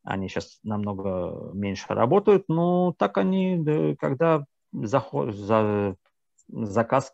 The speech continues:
приходит, крупный заказ, то есть, допустим, вот не так,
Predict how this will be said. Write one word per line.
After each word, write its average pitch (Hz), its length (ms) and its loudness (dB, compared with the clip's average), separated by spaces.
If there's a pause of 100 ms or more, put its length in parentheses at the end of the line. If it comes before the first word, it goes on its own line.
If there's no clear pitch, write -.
приходит, 127 540 -2 (1080)
крупный 117 320 2
заказ, 117 360 0
то 107 100 0
есть, 92 100 0
допустим, 98 580 -4
вот 92 160 -6 (160)
не 95 260 -8
так, 98 220 -2